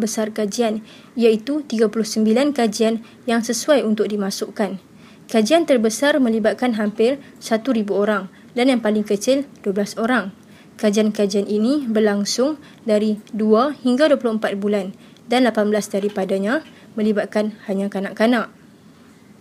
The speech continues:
Beliau menambah, "Kami mengumpulkan kajian-kajian ke dalam satu daripada empat kumpulan perbandingan utama.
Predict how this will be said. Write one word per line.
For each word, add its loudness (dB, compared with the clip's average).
Beliau 6
menambah, 2
"Kami 2
mengumpulkan 2
kajian-kajian 0
ke -4
dalam 0
satu -4
daripada 0
empat -4
kumpulan -2
perbandingan -2
utama. -4